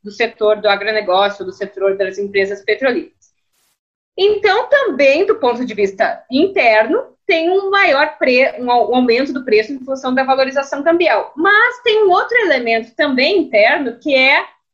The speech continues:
a redução dos estoques reguladores, que seria uma forma do governo compensar o aumento do preço. Ou seja, em dois mil e quinze, o Brasil também teve uma forte desvalorização cambial e também parte do arroz foi destinado para exportação.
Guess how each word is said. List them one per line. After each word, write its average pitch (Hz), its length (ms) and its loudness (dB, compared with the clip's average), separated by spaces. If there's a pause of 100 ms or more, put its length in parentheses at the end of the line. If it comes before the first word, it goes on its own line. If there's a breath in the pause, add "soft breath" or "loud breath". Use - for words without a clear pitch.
a 285 120 0
redução 381 960 0
dos 254 160 0
estoques 220 440 -2
reguladores, 202 680 0 (360)
que 427 140 2
seria 359 300 0
uma 370 200 2
forma 320 420 0
do 294 120 -4
governo 311 320 2
compensar 349 560 0
o 370 40 0
aumento 277 280 -2
do 233 120 -6
preço. - 380 -8 (320)
Ou 247 120 2
seja, 202 420 -2
em 302 120 0
dois 302 180 2
mil 247 140 -4
e - 60 -18
quinze, 302 300 0
o - 40 -4
Brasil 240 280 -2
também 302 280 0
teve 311 160 -2
uma 214 220 -4
forte 208 260 0
desvalorização 196 680 -2
cambial 262 420 0
e 392 80 -2
também 339 380 -2
parte 240 320 -2
do 226 80 -2
arroz 214 300 -2
foi 226 120 -4
destinado 214 540 -4
para 208 80 -2
exportação. - 560 -6